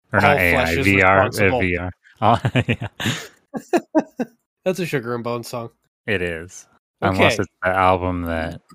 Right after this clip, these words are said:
Speaker 1: Scrotal <clears throat> Pavilion made.
Speaker 2: Oh. Oh, that's a good, that's a good point. That could be a concept album.
Speaker 1: Yeah.
Speaker 2: Maybe that's when they,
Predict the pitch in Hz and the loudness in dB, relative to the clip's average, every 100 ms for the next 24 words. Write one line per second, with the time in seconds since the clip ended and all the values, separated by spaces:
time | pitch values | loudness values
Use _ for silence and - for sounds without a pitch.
0 | _ - - 170 - - - - - 107 | _ -20 -20 -20 -20 -18 -6 -4 0 2
1 | 107 101 120 165 117 120 113 104 98 92 | 4 4 4 2 4 6 4 2 0 -2
2 | 95 104 - _ - - - - _ _ | -4 -8 -12 _ -16 -16 -20 -20 _ _
3 | _ - 156 151 107 - _ _ - 160 | _ 0 2 2 0 -8 _ _ -2 2
4 | 175 110 135 - 135 151 151 131 160 180 | 2 0 -6 -8 -6 -2 -2 -2 -4 -4
5 | 156 139 160 - 185 147 139 151 160 147 | -4 -2 -2 0 0 0 -2 -4 -6 -4
6 | 151 135 143 131 127 127 - 110 101 98 | -4 -4 -6 -6 -6 -10 -8 -8 -8 -12
7 | 104 _ _ _ 101 95 87 _ _ _ | -16 _ _ _ -10 -8 -10 _ _ _
8 | - - - _ _ - 135 151 147 143 | -20 -20 -20 _ _ -8 -4 -2 -2 -2
9 | - 147 139 135 123 117 | -2 -4 -2 -2 -4 -6